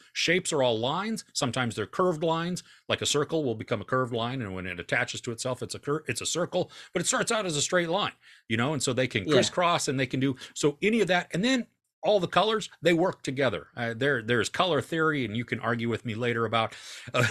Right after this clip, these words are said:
Speaker 1: about what you think and how, how certain colors shouldn't go with other ones. I don't care.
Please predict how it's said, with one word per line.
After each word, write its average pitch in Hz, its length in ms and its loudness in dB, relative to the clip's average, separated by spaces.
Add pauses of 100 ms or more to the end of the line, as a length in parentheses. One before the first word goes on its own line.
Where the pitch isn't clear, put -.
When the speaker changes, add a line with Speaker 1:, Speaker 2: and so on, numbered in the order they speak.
(140)
Speaker 1:
about 151 300 4
what 147 220 2
you 147 100 0
think 151 300 -2
and 120 120 6
how, 127 200 4 (240)
how 147 100 4
certain 151 320 2
colors 143 280 4
shouldn't 151 260 -2
go 135 120 4
with 135 160 4
other 143 220 4
ones. 143 220 0 (100)
I 123 120 4
don't 101 180 0
care. 76 240 -8